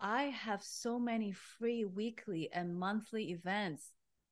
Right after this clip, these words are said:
there are so many free things in the world now. So if you still feeling like, "I don't have abundance, I don't have enough money," you're stuck, just go online,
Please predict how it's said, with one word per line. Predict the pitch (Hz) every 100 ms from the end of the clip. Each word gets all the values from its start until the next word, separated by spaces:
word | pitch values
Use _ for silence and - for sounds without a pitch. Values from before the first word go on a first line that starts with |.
| _ _ _ _ _ _ _ _ _ _
there | 208 254
are | 269
so | - - 269
many | 302 302 277
free | 233 - 233 262 285 285 254 220 -
things | 240 247 233 220
in | - 202
the | 196
world | 185 180 208 220 202
now. | 170 156 156
So | - 196 185 -
if | 214 190
you | 196 262
still | 277 - - 220 233 285 302 302 - - -
feeling | - - 233 247 254 247
like, | 226 208 202 -
"I | 196
don't | 214 220
have | 226 214 208 220 208 - -
abundance, | 165 175 185 214 226 233 226
I | 196
don't | 175 180
have | 175
enough | 165 160 160
money," | 165 165 196 220 220 220 233 233 - -
you're | 170 175
stuck, | - - 196 220 262 - - - - _ _
just | - 277 311 - -
go | 226 226 233 254 247 - - -
online, | 196 202 202 190 220 233 175 156 175